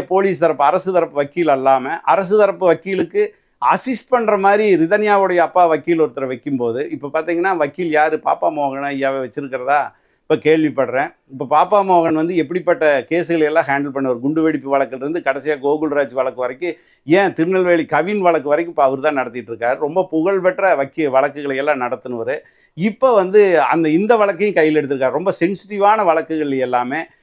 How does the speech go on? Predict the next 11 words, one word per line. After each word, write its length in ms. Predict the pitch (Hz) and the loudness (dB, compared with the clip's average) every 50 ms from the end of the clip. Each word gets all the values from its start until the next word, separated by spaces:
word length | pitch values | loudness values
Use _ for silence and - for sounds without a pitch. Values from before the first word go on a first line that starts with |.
| _ _ _ - | _ _ _ 2
பெரும்பாலும் 600 | 185 214 240 254 254 226 233 226 233 233 226 170 | 4 4 4 4 2 4 4 4 6 6 4 4
தண்டனை 360 | 151 165 170 190 214 220 214 202 | 2 0 0 0 0 0 0 2
வாங்கி 240 | 185 180 170 160 151 | 2 2 0 0 -2
கொடுத்தவரா 500 | 135 156 151 123 147 143 143 139 143 139 | -4 -6 -6 -4 -4 -2 0 2 4 4
இருக்கிறாரு 440 | 131 131 131 117 117 127 127 127 139 - | 2 2 -4 -6 -4 -2 -2 -2 -2 -2
பவானி 400 | - 135 131 131 143 143 139 131 | 0 0 0 2 2 0 0 -2
மோகன். 340 | 123 123 117 113 113 104 - | -6 -6 -8 -10 -10 -8 -4
அப்படிப்பட்டவர் 680 | - - - 208 196 170 156 165 147 151 185 208 190 | -4 -4 -2 -2 -4 -2 0 0 0 2 0 0 0
இதுக்கு 260 | 170 160 151 143 135 | 0 -2 -2 -2 -2
வரும்போது 560 | 143 143 151 156 160 139 131 123 107 113 135 139 139 - _ _ _ _ _ _ - | 0 0 0 0 -2 -2 -4 -4 -4 -4 -6 -8 -8 -10 _ _ _ _ _ _ -8
இந்த 380 | 143 190 233 254 262 262 254 | -2 0 2 2 2 4 4